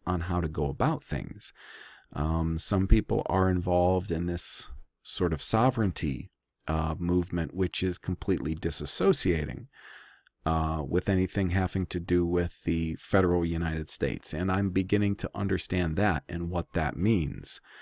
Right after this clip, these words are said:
I, there are many different points of view, but the one that I think it has the most wisdom concerning what Freeman says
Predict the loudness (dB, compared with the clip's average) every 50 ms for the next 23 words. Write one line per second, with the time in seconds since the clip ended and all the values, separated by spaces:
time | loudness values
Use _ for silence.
0 | -20 -20 -20 -20 -20 _ -4 -2 -2 0 2 4 4 6 6 6 4 2 0 -4
1 | _ _ _ _ 4 6 8 8 8 6 8 6 6 6 6 2 2 2 0 2
2 | 2 4 2 2 0 -2 -2 2 4 4 4 4 4 2 0 -2 -6 -10 -16 -4
3 | _ 2 2 2 2 2 2 4 4 4 4 4 2 2 2 0 -2 -2 0 0
4 | 0 0 -2 -4 -8 -4 -4 -2 -2 0 0 2 2 2 2 2 2 2 2 4
5 | 2 4 4 2 4 6 4 4 4 2 0 0 0 0 -2 -2 -2 -4 -2 -2
6 | 0 2 2 2 2 2 2 0 0 -2 -6 _ -14 -10 0 2 2 4 4 2
7 | 0 0 0 0 0 2 2 0 -2 -4 -6 -10